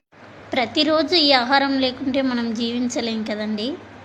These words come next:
నేను లంచ్ చేస్తుంటే నాకు ఒక మాట గుర్తొచ్చిందండి. రైసు, కర్రీ ఉంటేనే మనం తినగలం. ఈ రెండిట్లో ఏది లేకున్నా మనం తినలేం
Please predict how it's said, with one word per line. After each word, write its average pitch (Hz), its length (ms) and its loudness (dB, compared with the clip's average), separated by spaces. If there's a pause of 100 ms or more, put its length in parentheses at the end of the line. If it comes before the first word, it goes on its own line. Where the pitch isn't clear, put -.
(540)
నేను 285 280 8
లంచ్ 269 460 4
చేస్తుంటే 294 580 4
నాకు 285 340 2
ఒక 262 140 0
మాట 240 380 2
గుర్తొచ్చిందండి. 254 1000 0 (1300)
రైసు, 277 500 2 (100)
కర్రీ 277 260 2
ఉంటేనే 240 540 0
మనం 247 300 -2
తినగలం. 226 800 -2 (120)
ఈ 294 140 8
రెండిట్లో 311 600 6
ఏది 277 460 6
లేకున్నా 254 600 6
మనం 240 320 2
తినలేం 233 640 2